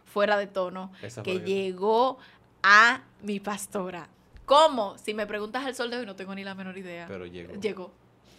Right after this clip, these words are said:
Speaker 1: Y cuando llegó, bueno, mi pastora, "Te sientas, o sea, te, te estás tranquila, eh, vamos a, a sanar esto. O sea, no, no puede pasar, tú no puedes tener, eh, si,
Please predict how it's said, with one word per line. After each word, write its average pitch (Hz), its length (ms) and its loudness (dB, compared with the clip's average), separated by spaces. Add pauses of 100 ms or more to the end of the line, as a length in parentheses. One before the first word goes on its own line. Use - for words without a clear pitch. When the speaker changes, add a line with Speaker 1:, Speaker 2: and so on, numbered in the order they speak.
(320)
Speaker 1:
Y 226 720 -4
cuando 208 260 -2
llegó, 208 520 -4 (280)
bueno, 175 240 -6
mi 170 100 -12
pastora, 175 480 -8 (180)
"Te 165 100 -12
sientas, 180 500 -14
o - 60 -16
sea, 165 240 -14
te, 175 160 -12
te 170 160 -20
estás 170 220 -16
tranquila, 240 680 -8 (640)
eh, 185 260 -14
vamos 180 280 -10
a, 202 220 -4
a 196 160 -12
sanar 185 300 -6
esto. 214 380 -8 (360)
O - 40 -20
sea, 180 160 -6
no, 196 260 -8
no 196 160 -10
puede 196 200 -4
pasar, 196 540 0
tú 202 100 -10
no 196 120 -10
puedes 196 200 -6
tener, 190 340 -10 (300)
eh, 190 440 -4
si, 214 240 -10